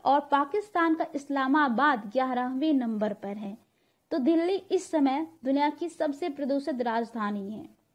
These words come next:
सबसे प्रदूषित शहरों की सूची की बात करें तो भिवा-, राजस्थान का भिवाड़ी सबसे ऊपर है और इसके बाद उत्तर प्रदेश का गाजियाबाद सबसे प्रदूषित शहर, शहरों की लिस्ट में शामिल किया गया है।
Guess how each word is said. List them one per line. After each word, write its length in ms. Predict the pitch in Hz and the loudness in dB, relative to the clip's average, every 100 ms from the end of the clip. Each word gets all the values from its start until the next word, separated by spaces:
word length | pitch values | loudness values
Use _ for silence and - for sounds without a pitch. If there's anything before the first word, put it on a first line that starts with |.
| _ _ _ _ _ _ _ _ _ _ _ - | _ _ _ _ _ _ _ _ _ _ _ 0
सबसे 260 | 359 359 440 | 0 2 0
प्रदूषित 460 | 381 320 370 427 | 0 0 0 0
शहरों 380 | 403 339 349 370 | 0 0 2 0
की 140 | 381 | -2
सूची 360 | 381 359 330 381 | -2 -2 -4 -2
की 120 | 370 | 0
बात 340 | 269 330 330 - | 2 4 2 -2
करें 160 | 330 | -4
तो 120 | 359 | -2
भिवा-, 380 | 302 294 269 254 | 0 2 2 2
राजस्थान 540 | 262 285 349 - 339 330 | 2 2 0 0 2 2
का 100 | 330 | 2
भिवाड़ी 480 | 277 277 277 294 | 2 4 2 0
सबसे 420 | 339 311 262 - 311 | 0 -2 -4 -4 -4
ऊपर 400 | 269 254 320 339 | -2 0 0 2
है 160 | 370 | 0
और 300 | - 277 285 | 2 2 2
इसके 260 | 277 - 320 | -2 -4 -2
बाद 300 | 240 285 294 | 2 2 0
उत्तर 340 | 277 - 330 285 | -6 -2 -2 0
प्रदेश 360 | 269 247 254 | 0 0 -2
का 160 | - 277 | -2 -2
गाजियाबाद 840 | 233 220 226 226 277 214 233 254 | 0 -2 -2 0 0 2 0 0
सबसे 420 | 269 302 294 359 | -2 -6 -6 -8
प्रदूषित 560 | 320 277 233 226 - 233 | -8 -6 -8 -8 -8 -12
शहर, 440 | - 214 220 269 - _ _ _ _ _ - | -8 -8 -6 -6 -10 _ _ _ _ _ 0
शहरों 340 | 277 285 302 | 2 4 4
की 140 | 311 | 2
लिस्ट 260 | 294 285 277 | 0 0 0
में 140 | 294 | -2
शामिल 380 | 339 247 226 269 | 2 2 2 0
किया 360 | 269 277 285 277 | -2 0 2 2
गया 200 | 302 302 | 4 2
है। 180 | 339 | 2